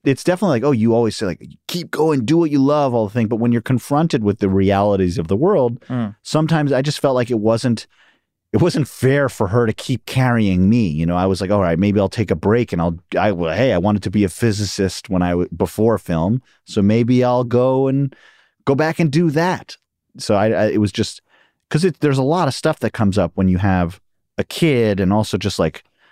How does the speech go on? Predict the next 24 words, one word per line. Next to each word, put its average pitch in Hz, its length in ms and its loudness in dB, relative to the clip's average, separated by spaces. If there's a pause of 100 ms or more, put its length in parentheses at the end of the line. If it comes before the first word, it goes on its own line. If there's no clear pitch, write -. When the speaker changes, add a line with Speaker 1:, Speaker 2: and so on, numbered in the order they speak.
(120)
Speaker 1:
motherhood 131 880 2
and, 87 280 -2
and, 92 400 -2
and 92 220 0
she - 120 -2
was 95 200 0
working 127 640 0
and 90 240 -2
she - 180 -2
had, 90 220 -2
you 92 280 0
only 107 160 2
get 90 160 -4
four 98 360 -2
months 139 460 0
or 95 60 -6
three 147 300 0
months 135 300 0
of 113 120 -6
paternity, 135 480 0
of 120 120 4
maternity 131 480 2
leave. 127 380 2
And 95 180 0